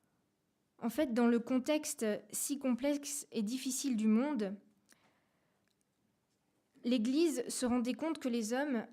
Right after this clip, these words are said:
avaient beaucoup de mal à discerner ces vérités qui étaient communes à tous et qui révèlent, euh, qui relèvent plutôt de la dignité de la personne humaine, de la communauté des hommes et du sens profond de l'activité humaine.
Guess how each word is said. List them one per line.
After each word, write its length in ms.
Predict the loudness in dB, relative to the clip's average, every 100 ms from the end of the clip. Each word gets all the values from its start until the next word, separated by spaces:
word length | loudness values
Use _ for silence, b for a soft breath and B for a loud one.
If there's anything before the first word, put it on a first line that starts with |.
| -6
avaient 220 | -2 0
beaucoup 320 | 0 -2 0
de 100 | 2
mal 200 | 2 2
à 80 | 0
discerner 480 | -2 -2 0 0 0
ces 160 | -2
vérités 540 | -2 -2 -2 -4 -4 -4 B B B -12
qui 100 | -8
étaient 160 | -6
communes 340 | 0 2 4 2
à 80 | 0
tous 460 | -6 -10 -10 -14 b b b b b b -6
et 80 | -6
qui 180 | -4 -2
révèlent, 600 | 0 2 2 4 0 B B B -12
euh, 160 | -6 -6
qui 200 | -2 0
relèvent 340 | 2 2 0
plutôt 260 | -4 -4 -2
de 80 | 0
la 140 | 0
dignité 400 | 2 2 2 0
de 100 | 0
la 120 | 0
personne 420 | 0 -4 0 4
humaine, 400 | 4 4 2 -2 -6 -18 _ _ -4
de 120 | 0
la 120 | 0
communauté 520 | 2 2 2 2 0
des 240 | 0 0 0
hommes 260 | 0 -2 -2
et 80 | -2
du 140 | 0
sens 300 | -2 -2 -4
profond 400 | -6 -6 -4 -2
de 100 | 0
l'activité 760 | -2 -4 -6 -8 -6 -6 -6 0
humaine. 440 | 2 2 -2 -4